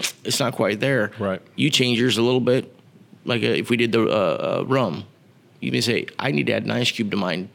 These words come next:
Speaker 1: slight dilution. I can pull different flavors out of it." And that matches with my cigar. So it's up to the individual. But it's the, the really the road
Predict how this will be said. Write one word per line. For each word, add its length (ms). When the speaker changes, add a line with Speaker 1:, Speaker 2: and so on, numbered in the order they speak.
Speaker 1:
slight 340
dilution. 580
I 120
can 140
pull 220
different 360
flavors 360
out 160
of 80
it." 200
And 140
that 180
matches 320
with 80
my 100
cigar. 300
So 120
it's 100
up 100
to 60
the 100
individual. 520
But 120
it's 120
the, 220
the 240
really 260
the 140
road 480